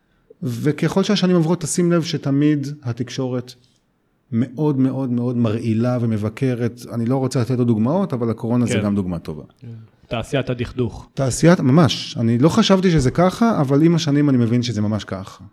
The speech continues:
Speaker 2: מהמם.
Speaker 1: אה, נורא קל לשבת ביציע ולבקר. אגב, זה, זה לא קשור לעובדה הנכונה שאמרת שכן, החיילים בשטח תפקדו, אבל אני חושב שגם החיילים למעלה תפ-, גם המפקדים למעלה תפקדו.
Speaker 2: מהמם.
Speaker 1: מהרמטכ"ל, דרך גל הירש ומטה.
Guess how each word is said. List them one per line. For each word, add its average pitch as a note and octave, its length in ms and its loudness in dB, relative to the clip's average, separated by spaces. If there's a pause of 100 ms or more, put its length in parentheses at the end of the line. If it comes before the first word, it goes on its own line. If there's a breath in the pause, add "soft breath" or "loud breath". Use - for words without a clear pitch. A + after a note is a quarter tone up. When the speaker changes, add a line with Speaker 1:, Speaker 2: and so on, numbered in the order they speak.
Speaker 2:
מהמם. G#2 200 -6
Speaker 1:
אה, A2+ 40 -4
נורא A#2+ 220 2
קל D#3 260 2
לשבת B2+ 400 0
ביציע A2+ 420 0
ולבקר. G2 420 -4 (1200)
אגב, F3+ 340 4
זה, B2+ 140 4 (140)
זה C#3 140 4
לא F3+ 80 8
קשור G3+ 300 4
לעובדה F3+ 380 6
הנכונה E3 680 4
שאמרת E3 460 2
שכן, F3+ 360 0
החיילים C#3 360 0
בשטח D#3 320 -2
תפקדו, D#3+ 460 2
אבל C3+ 140 4
אני C3 100 4
חושב D3 180 -2
שגם D#3 300 0
החיילים A#2+ 300 -2
למעלה G#2 240 -2
תפ-, F#2 300 -8
גם A#2+ 160 0
המפקדים A2 340 -2
למעלה G2 240 -2
תפקדו. C#2 420 -16 (160)
Speaker 2:
מהמם. G#2 240 -8 (280)
Speaker 1:
מהרמטכ"ל, B2 840 2
דרך C3 280 0
גל C3 220 0
הירש C3 300 -4
ומטה. F2 380 -10